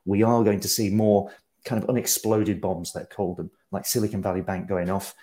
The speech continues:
And some of them are gonna be fairly small, like Silicon Valley Bank, and some of them, unfortunately,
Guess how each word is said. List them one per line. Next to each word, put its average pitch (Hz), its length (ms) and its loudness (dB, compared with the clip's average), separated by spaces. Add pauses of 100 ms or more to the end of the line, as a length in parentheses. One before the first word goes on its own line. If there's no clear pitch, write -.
(120)
And 92 100 -8
some 135 180 0
of 110 60 4
them 107 80 4
are 104 40 2
gonna 104 120 2
be 90 100 -2
fairly 95 260 -2
small, 113 460 0
like 87 180 -8
Silicon 98 340 -4
Valley 90 180 0
Bank, 101 300 -4
and 95 100 -6
some 131 200 0
of 104 60 0
them, - 260 0 (100)
unfortunately, 95 600 -4